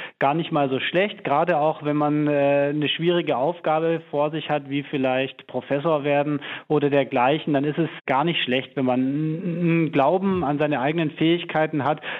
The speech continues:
selbst wenn dieser Glaube manchmal ein bisschen positiver ist, als die Fähigkeiten tatsächlich sind. Aber wenn das gepaart ist mit der Neigung, andere abzuwerten, sich über andere zu stellen,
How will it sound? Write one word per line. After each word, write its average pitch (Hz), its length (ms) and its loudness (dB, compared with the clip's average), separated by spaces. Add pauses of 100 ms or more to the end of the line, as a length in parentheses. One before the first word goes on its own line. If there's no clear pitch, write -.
selbst 170 280 0
wenn 170 100 2
dieser 147 220 2
Glaube 139 340 2
manchmal 143 640 2
ein 147 180 -2
bisschen 180 520 0
positiver 165 600 0
ist, 143 120 -2
als 139 160 0
die 143 100 -6
Fähigkeiten 147 520 -2
tatsächlich 139 540 -2 (100)
sind. 196 240 0 (480)
Aber 185 420 2 (100)
wenn 143 140 0
das 139 140 -4
gepaart 147 480 -2
ist 175 340 -4
mit 131 220 -4
der 135 80 0
Neigung, 147 460 0
andere 143 800 0
abzuwerten, 135 880 -2
sich 127 260 -4
über 196 300 0
andere 180 520 -2
zu 131 80 -6
stellen, 156 460 0